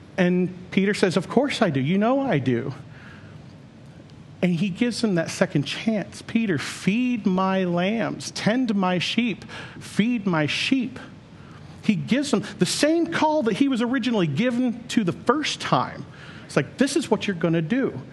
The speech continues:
Did you mess up? Yeah, but hey, guess what? I want you to keep doing it." So when I make a mistake, when you make a mistake, we can be assured that God wants us to continue on with the job that he's given us, and he will give us a second chance.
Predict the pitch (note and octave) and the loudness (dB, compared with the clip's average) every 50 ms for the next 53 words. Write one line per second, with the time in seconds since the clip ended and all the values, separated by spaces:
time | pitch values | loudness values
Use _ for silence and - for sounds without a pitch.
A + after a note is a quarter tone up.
0 | - - - - - - - - F#3 F3+ - F#3 F3 F3+ G3 G#3+ G#3+ - - A3+ | -16 -18 -18 -18 -16 -8 -2 0 0 2 2 2 2 2 2 0 2 2 2 2
1 | B3+ B3+ - E3+ D#3+ G#3+ C4 D4 C#4 G#3+ C#3 B2+ - - - F3 - F#3+ A#3+ F#3+ | 2 0 -2 0 0 2 2 2 2 2 0 -2 -4 -4 -2 0 0 0 0 0
2 | - A3 - - - - - - - - - - - - E3+ F3+ E3 G#3 A3 - | 0 -2 -2 -2 -2 -2 -2 -2 -4 -8 -12 -8 -4 0 0 2 2 2 2 2
3 | A3 F#3+ - - - A3+ F#3+ - - C4 C4 A#3 F3 A#2+ A#2 - - - - - | 2 0 2 2 0 -2 0 0 -2 0 0 2 0 0 -2 -4 -6 -12 -14 -16
4 | - - - - - - - - - - - - - - - - - - - - | -18 -20 -20 -20 -20 -20 -20 -20 -20 -20 -20 -20 -20 -20 -20 -20 -18 -18 -14 -4
5 | - - G#3+ G3 F#3+ G3 F#3+ G3+ - E3+ F#3 G3+ A3+ A#3+ A#3+ A#3+ - - D3+ D3+ | 0 2 2 4 4 4 2 2 4 4 4 4 4 2 2 0 0 0 0 2
6 | C3+ - - - - - - - - - - - - - - - - - - E3+ | 0 -2 -2 -2 -4 -4 -4 -8 -14 -14 -14 -14 -16 -18 -20 -20 -8 -2 0 2
7 | E3+ E3 D3+ C#3 D#3+ G3 A#3+ C4+ B3+ A3 E3 C3 - B2+ A#2+ A#2 A#2+ - - - | 2 4 2 2 2 2 2 2 2 2 2 2 2 0 0 0 -2 -2 -2 0
8 | B2+ A#2+ - - - - - - - - - - - G3+ G3+ - C4+ B3+ G#3+ B3 | -2 -2 -4 -8 -12 -16 -14 -14 -14 -14 -2 0 0 2 4 2 2 2 2 2
9 | A#3+ G#3 D3+ - - - - G#3+ C4+ C4+ A#3 F#3+ D3+ D#3+ C#3+ C#3+ - F#3 G3+ A#3+ | 2 0 0 0 0 2 2 2 2 2 2 0 0 -2 0 2 2 4 4 4
10 | B3 A3+ E3 C#3 C3+ C3+ D#3+ G#3+ C4+ D#4 - - - D#3+ - - D3 - - F3 | 4 2 2 0 0 2 2 2 2 0 0 2 0 2 2 -2 0 2 2 2
11 | D3 - - C4 C4 A#3 A3+ G#3 A3 B3 C4 A#3 F#3+ - D#3 C#3 G#3+ G#3+ G3+ G#3 | 4 4 2 4 4 2 2 2 2 2 2 2 2 2 2 2 2 2 2 2
12 | - G#3+ G3 E3 C3 A#2+ A2 G3 B3 B3 C4+ D#3 D#3+ - - D#3 B2+ G#3+ A#3 G#3 | 2 2 2 2 0 0 2 2 2 4 2 2 2 0 0 0 0 2 2 2
13 | D#3 G3 C4+ D4 A#3 - A3 F#3 G3+ F#3+ - F#3 - - G#3+ - G#3 G3 - - | 2 2 2 2 2 2 2 2 0 0 0 0 0 0 2 2 2 0 0 0
14 | - C4+ C#4 - | 0 0 0 -2